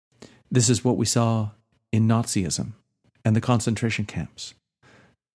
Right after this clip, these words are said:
with the Nazis trying to eliminate Jewish people, with the Nazis trying to eliminate the gypsies and gays. And we also see these in really strict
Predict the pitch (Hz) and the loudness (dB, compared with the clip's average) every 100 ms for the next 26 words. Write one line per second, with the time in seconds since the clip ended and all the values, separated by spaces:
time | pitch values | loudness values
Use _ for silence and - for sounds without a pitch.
0 | - 113 - 110 104 104 - 104 - 104 | 0 0 2 0 2 0 0 -2 0 0
1 | 98 104 98 101 104 98 98 - _ _ | 2 0 -2 0 0 0 -4 -6 _ _
2 | _ _ _ 107 95 101 95 95 - - | _ _ _ -4 0 2 2 0 -4 -8
3 | _ _ - 104 - 107 110 _ - 101 | _ _ -4 -4 -6 -10 -14 _ -4 0
4 | 104 104 101 107 - 110 98 101 101 101 | 2 2 2 -2 -2 -2 -2 -2 -2 0
5 | 104 104 - 98 107 104 - - - - | 0 -2 -4 -2 -2 -2 -4 -4 -8 -16
6 | _ _ _ _ _ 107 107 113 104 85 | _ _ _ _ _ 0 2 2 0 -4
7 | - - - _ _ _ _ _ _ _ | -12 -18 -20 _ _ _ _ _ _ _
8 | _ _ _ - - - - 123 120 123 | _ _ _ -18 -16 -12 0 4 4 4
9 | 123 117 123 117 110 - - 117 110 107 | 2 0 0 2 0 0 -2 0 0 0
10 | 113 120 117 110 175 - - - - 120 | 2 4 4 2 -4 -4 -2 -4 0 -2
11 | 120 _ - | -2 _ -12